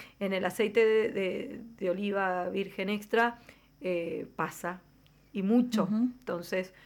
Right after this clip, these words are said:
Speaker 1: yo no, no, no puedo ir a, a comprar por una cuestión de criterio, de ética, de persona,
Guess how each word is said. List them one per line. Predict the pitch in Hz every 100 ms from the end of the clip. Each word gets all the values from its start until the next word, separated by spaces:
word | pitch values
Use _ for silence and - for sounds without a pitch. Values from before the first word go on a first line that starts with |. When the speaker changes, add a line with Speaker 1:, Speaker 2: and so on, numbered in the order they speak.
| - -
Speaker 1:
yo | 196 214
no, | 226 214 214
no, | 202 196 -
no | 214 214 208
puedo | 262 269 262
ir | 240 226 233
a, | 240 214 208
a | 180
comprar | 175 196 190 196
por | 208
una | 202 214
cuestión | 202 - 202
de | 214
criterio, | 185 175 - 190 185 170 170 165
de | 170 180 190
ética, | 185 185 180 170
de | 165
persona, | 170 160 - 214 226 226 247 254